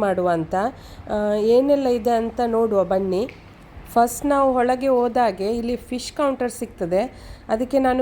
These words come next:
ಫಸ್ಟ್ ಫಿಶ್ ಎಲ್ಲ ತಗೊಳ್ಳೋದು, ಯಾಕೆಂದರೆ ಮತ್ತೆ ಅದು ಕಟ್ ಮಾಡಿ ಎಲ್ಲ ಕೊಡುವಾಗ ತುಂಬ ಟೈಮ್ ಹಿಡಿತದೆ. ಹಾಗೆ ಫಿಶ್ ಎಲ್ಲ ಸೆಲೆಕ್ಟ್ ಮಾಡಿ ಮತ್ತೆ ಕ್ಲೀನ್ ಮಾಡಲಿಕ್ಕೆ ಕೊಟ್ಟು ಮತ್ತೆ ಬೇರೆ ಎಲ್ಲ ಥಿಂಗ್ಸನ್ನು ತಗೊಳ್ಳೋದು.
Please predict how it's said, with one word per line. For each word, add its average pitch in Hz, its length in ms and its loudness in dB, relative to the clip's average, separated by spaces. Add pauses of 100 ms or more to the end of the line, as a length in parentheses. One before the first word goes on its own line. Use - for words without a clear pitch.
(120)
ಫಸ್ಟ್ 240 320 -4 (160)
ಫಿಶ್ 240 220 -4 (120)
ಎಲ್ಲ 247 140 0 (120)
ತಗೊಳ್ಳೋದು, 220 460 -2
ಯಾಕೆಂದರೆ 202 500 -2
ಮತ್ತೆ 202 300 -4 (560)
ಅದು 202 120 0 (120)
ಕಟ್ 220 260 0
ಮಾಡಿ 247 240 2
ಎಲ್ಲ 226 100 0 (120)
ಕೊಡುವಾಗ 226 320 0 (120)
ತುಂಬ 220 160 -4 (140)
ಟೈಮ್ 220 300 0
ಹಿಡಿತದೆ. 175 460 -2 (440)
ಹಾಗೆ 233 320 0 (380)
ಫಿಶ್ 233 260 -6 (120)
ಎಲ್ಲ 220 140 -2 (680)
ಸೆಲೆಕ್ಟ್ 247 360 -2 (100)
ಮಾಡಿ 220 260 0 (160)
ಮತ್ತೆ 214 200 -4 (140)
ಕ್ಲೀನ್ 247 300 -2
ಮಾಡಲಿಕ್ಕೆ 220 380 -4 (100)
ಕೊಟ್ಟು 220 280 -2 (140)
ಮತ್ತೆ 220 260 -4 (160)
ಬೇರೆ 233 240 2 (100)
ಎಲ್ಲ 220 120 -2 (200)
ಥಿಂಗ್ಸನ್ನು 220 520 -2
ತಗೊಳ್ಳೋದು. 180 500 -2